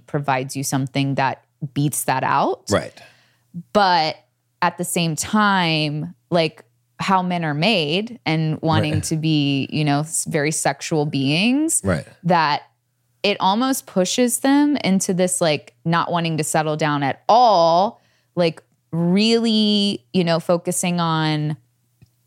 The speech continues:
Speaker 1: just going out and getting satisfied.
Speaker 2: Mm-hmm.
Speaker 1: And they can do that, you know? I mean, I know you would like to say that it's harder for them, and I'm not saying that
Speaker 2: Yeah.
Speaker 1: that's wrong.
Speaker 2: Right.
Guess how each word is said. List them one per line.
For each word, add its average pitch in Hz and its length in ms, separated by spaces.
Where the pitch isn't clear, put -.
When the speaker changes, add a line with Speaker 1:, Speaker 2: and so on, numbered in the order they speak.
Speaker 1:
just 175 380
going 160 340
out 156 200
and 156 140
getting 147 580
satisfied. 151 960
Speaker 2:
Mm-hmm. 113 140
Speaker 1:
And 160 120
they 156 80
can 151 160
do 175 180
that, 147 380
you 160 140
know? 147 380
I 160 80
mean, 156 180
I 151 80
know 151 400
you 156 140
would 156 120
like 147 180
to 160 80
say 147 260
that 143 300
it's - 140
harder 143 320
for 139 160
them, 139 260
and 185 80
I'm 180 140
not 190 200
saying 156 180
that 175 80
Speaker 2:
Yeah. 156 60
Speaker 1:
that's 147 240
wrong. 160 460
Speaker 2:
Right. 95 200